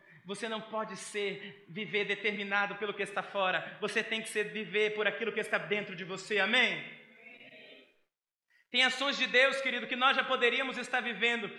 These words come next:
se nós estivéssemos nos preparado para viver. Tem ações de Deus que já era pra talvez você estar mergulhando,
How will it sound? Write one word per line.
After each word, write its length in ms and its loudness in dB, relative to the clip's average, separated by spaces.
se 140 -6
nós 280 4
estivéssemos 760 0
nos 160 -4
preparado 760 4
para 200 6
viver. 640 2
Tem 140 4
ações 340 4
de 100 4
Deus 440 6
que 100 -2
já 140 6
era 200 8
pra 140 2
talvez 420 4
você 260 0
estar 260 6
mergulhando, 720 6